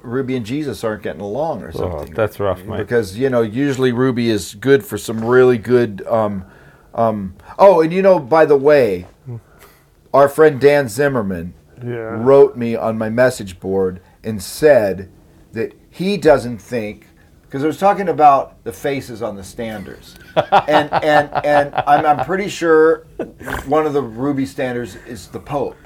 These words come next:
Speaker 1: 'Cause you can see the Pope's hat,
Speaker 2: Right.
Speaker 1: you can see his face. I'm pretty sure it's the Pope.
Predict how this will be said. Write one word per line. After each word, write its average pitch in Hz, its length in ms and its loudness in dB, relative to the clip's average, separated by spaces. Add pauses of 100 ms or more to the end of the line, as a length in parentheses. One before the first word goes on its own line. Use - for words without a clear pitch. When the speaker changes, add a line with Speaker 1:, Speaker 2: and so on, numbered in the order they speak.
(200)
Speaker 1:
'Cause 254 140 0
you 120 160 -6
can 127 160 -12
see - 160 -8
the 120 80 -6
Pope's - 380 -4
hat, 139 500 0
Speaker 2:
Right. 147 240 6
Speaker 1:
you 135 60 0
can 120 100 -8
see 120 180 -12
his 95 160 -10
face. 147 600 0 (280)
I'm 104 100 -16
pretty 123 200 -8
sure 120 180 -8
it's 113 140 -14
the 127 60 -14
Pope. 175 340 -6